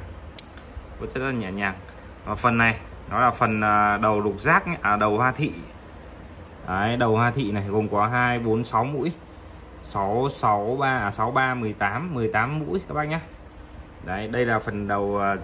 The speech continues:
trừ này. Đấy, đầu ba ke này. Đấy, đầu cộng này, đầu trừ này.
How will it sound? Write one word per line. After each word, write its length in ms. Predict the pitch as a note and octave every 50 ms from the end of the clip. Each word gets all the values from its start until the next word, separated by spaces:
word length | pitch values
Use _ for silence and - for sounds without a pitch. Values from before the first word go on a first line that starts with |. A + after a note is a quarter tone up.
| -
trừ 280 | - C3 B2+ A#2+ A2+ A2
này. 100 | G#2+ G2 - - - - - - - - - - - - -
Đấy, 120 | F#2 G2+
đầu 160 | A2 A2+ A2
ba 140 | G#2+ A#2 B2
ke 320 | - - B2+ B2+ B2+ B2 A#2+
này. 120 | A#2+ A2+ - - - - - - - -
Đấy, 200 | F2 F2 F#2 F#2+
đầu 220 | F#2+ F#2+ F#2 F2 F2
cộng 240 | - F2 C#2+ D2+ F2
này, 100 | F#2 F2 - - -
đầu 140 | F#2+ F2+ F2
trừ 280 | - G#2 G2+ G2 F#2+ F2+
này. 100 | F2